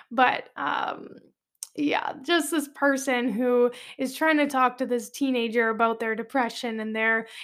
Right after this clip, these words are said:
you know, their, whatever they're doing to cope with their depression and all their behaviors and things like that. And I'm just like, "You know what? You mean nothing to me." <laughs> Like, I remember just being a terrible person to this therapist. And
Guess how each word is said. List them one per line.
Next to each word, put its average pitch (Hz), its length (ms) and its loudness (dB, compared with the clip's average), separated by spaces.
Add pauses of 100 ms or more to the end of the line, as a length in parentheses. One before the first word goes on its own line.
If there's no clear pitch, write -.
you 254 140 -2
know, 226 180 0
their, 220 340 0
whatever 262 460 4
they're 240 160 2
doing 233 280 -2
to 247 80 -2
cope 277 280 4
with 233 120 -8
their 226 120 -2
depression 220 480 -6
and 214 100 -2
all 247 120 8
their 277 140 6
behaviors 226 600 2
and 233 120 -6
things 240 200 -2
like 226 140 -4
that. 226 240 2
And 220 100 -4
I'm 240 200 0
just 262 200 0
like, - 320 -4 (420)
"You 277 100 -4
know 269 140 4
what? 240 260 4
You 247 120 0
mean 262 240 4
nothing 233 400 -2
to 269 80 0
me." 262 420 2
<laughs> - 40 -10
Like, 294 200 -2
I 262 160 4
remember 262 500 2
just 262 240 -2
being 262 180 0
a 254 140 2
terrible 233 840 6
person 220 480 -4
to 254 120 -2
this - 300 -4
therapist. - 640 -6 (440)
And 254 320 4